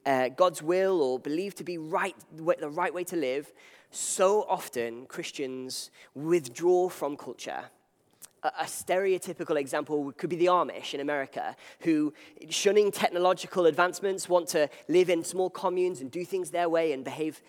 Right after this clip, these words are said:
uh, the way that they want to. Um, and, and that might be, uh, one example. But other examples can be in communities where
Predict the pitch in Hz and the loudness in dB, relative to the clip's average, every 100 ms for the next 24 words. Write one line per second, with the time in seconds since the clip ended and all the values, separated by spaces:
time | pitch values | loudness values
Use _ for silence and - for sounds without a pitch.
0 | - - - 147 143 139 143 147 139 143 | -20 -20 -2 2 2 2 2 2 0 0
1 | 135 120 127 101 131 _ _ _ _ _ | 0 -2 -6 -6 -12 _ _ _ _ _
2 | _ - - - 151 143 147 165 175 165 | _ -20 -20 -4 0 0 0 -6 -4 0
3 | 180 190 156 160 160 156 - - - 147 | 0 0 -2 0 0 0 -6 -16 -2 0
4 | 143 160 185 170 156 131 - 107 113 123 | 2 4 4 2 0 -2 -2 -4 -6 -10
5 | - - - 190 214 226 226 180 202 202 | -20 -6 2 2 4 4 2 0 -2 0
6 | 196 196 - 190 175 190 190 180 - 170 | 0 0 -4 -6 -2 -2 -4 -8 -12 -16
7 | - 190 190 190 175 - - - 180 180 | -6 -2 0 0 -4 -10 -20 -12 -6 -4
8 | 214 196 - 143 160 147 165 160 165 | 0 -2 0 -2 -2 0 4 6 4